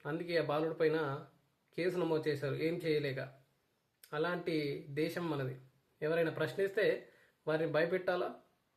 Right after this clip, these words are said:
ఎఫ్ఐఆర్ కేసు పెట్టాలా? వారిని అణిగిదొక్కాలనే, ఏ, తత్వం ఉన్న దిర-, మనది తత్వం ఉన్నటువంటి మన దేశం. ఎక్కడైనా,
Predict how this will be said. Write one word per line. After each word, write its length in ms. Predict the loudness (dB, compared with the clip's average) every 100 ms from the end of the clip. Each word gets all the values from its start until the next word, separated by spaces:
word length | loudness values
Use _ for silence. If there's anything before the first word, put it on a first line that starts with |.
| _ _ -6
ఎఫ్ఐఆర్ 360 | -2 2 2
కేసు 220 | 2 -2 0
పెట్టాలా? 420 | 0 2 0 -2 _ _ _ _ -6
వారిని 180 | -2 0
అణిగిదొక్కాలనే, 920 | 4 6 6 4 4 4 4 2 -2 -8 -20 _ _ 4
ఏ, 200 | 6 8 6 2 0 -2 -6 -12 -20 _ _ _ _ _ _ _ -6
తత్వం 320 | -4 0 2
ఉన్న 160 | 4
దిర-, 380 | 2 2 2 2
మనది 680 | 2 2 2 2 2 0 -2 -2
తత్వం 260 | -4 -2 2
ఉన్నటువంటి 380 | 2 2 0 0
మన 100 | 0
దేశం. 400 | 2 0 0 -6 -16 _ _ _ _ _ _ _ _ _ -16 -4
ఎక్కడైనా, 480 | 0 4 4 4 -2